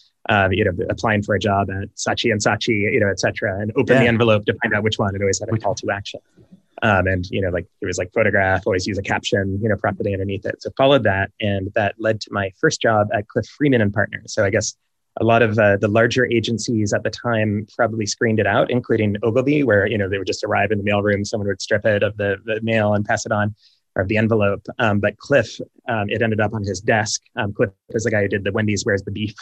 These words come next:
Speaker 1: spots.
Speaker 2: Oh,
Speaker 1: <laughs> He
Speaker 2: oh,
Speaker 1: had a tiny
Speaker 2: okay.
Speaker 1: agency. <laughs> Yeah, ti-, tiny agency at the time. Um, and I think he just thought, "This is really bizarre. Let me bring it into the, um, you know, the, the head of planning and see if she'll hire him." I was, I was looking for a job as a strategist,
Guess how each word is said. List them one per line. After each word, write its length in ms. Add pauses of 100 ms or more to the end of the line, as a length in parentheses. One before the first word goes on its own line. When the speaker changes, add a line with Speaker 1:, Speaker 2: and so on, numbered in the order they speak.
(120)
Speaker 1:
spots. 460
Speaker 2:
Oh, 200
Speaker 1:
<laughs> 20
He 60 (120)
Speaker 2:
oh, 120
Speaker 1:
had 100
a 20
tiny 320
Speaker 2:
okay. 120 (200)
Speaker 1:
agency. 300 (400)
<laughs> 140 (440)
Yeah, 380
ti-, 200
tiny 320
agency 360
at 80
the 60
time. 540
Um, 260
and 120
I 60
think 160
he 80
just 160
thought, 180 (160)
"This 160
is 80
really 160
bizarre. 380
Let 100
me 100
bring 220
it 80
into 300
the, 180
um, 200 (160)
you 80
know, 100
the, 100
the 80
head 140
of 80
planning 500
and 140
see 100
if 100
she'll 380
hire 200
him." 120
I 40
was, 140
I 60
was 140
looking 180
for 80
a 40
job 220
as 100
a 40
strategist, 560